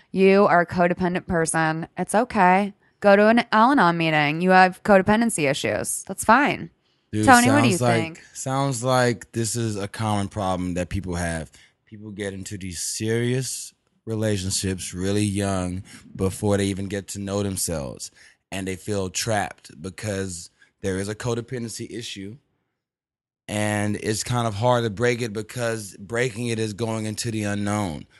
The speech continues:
Speaker 2: But I think if you're a young person, and that means anybody under twenty-five especially, and have been in a serious relationship and never had a chance to just be an adult and just explore and just learn who you are, you need that for yourself to be sane.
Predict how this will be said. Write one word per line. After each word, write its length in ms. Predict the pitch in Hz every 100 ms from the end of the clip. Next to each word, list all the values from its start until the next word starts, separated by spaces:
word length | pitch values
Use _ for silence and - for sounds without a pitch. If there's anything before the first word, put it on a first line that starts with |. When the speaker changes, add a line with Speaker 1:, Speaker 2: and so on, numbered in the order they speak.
| _ -
Speaker 2:
But 100 | 107
I 140 | 113
think 280 | 110 120 117
if 160 | 113 104
you're 200 | 113 104
a 40 |
young 320 | 104 113 123
person, 680 | - 104 92 85 90 101 - -
and 220 | 98 104
that 120 | 101
means 360 | 104 104 107 92 -
anybody 840 | 104 107 95 104 104 104 101 101 _ _ _ _ _ _
under 380 | 104 117 117 113
twenty-five 800 | 104 - 123 107 - 107 101 92
especially, 760 | 90 - 110 101 - 82 87 101 - - -
and 140 | 101
have 160 | 104 95
been 140 | 107
in 160 | 104 101
a 100 | 92
serious 480 | - 113 107 101 101
relationship 580 | 104 107 101 - 113
and 120 | 98 101
never 220 | 98 101
had 220 | 101 98
a 60 | 95
chance 400 | - 101 95 -
to 100 | 104
just 160 | 92
be 120 | 104
an 140 | 95 92
adult 480 | 87 92 95 101 -
and 120 | 92
just 200 | 90 85
explore 520 | 80 - 101 98 98
and 100 | 95
just 140 | 90
learn 240 | 87 92 92
who 100 | 92
you 240 | 92 90
are, 200 | 92 95
you 160 | 92 92
need 260 | 92 95
that 180 | 90 90
for 160 | - 90
yourself 540 | 87 - 92 90 78
to 100 | -
be 180 | 76 82
sane. 500 | - 90 87 67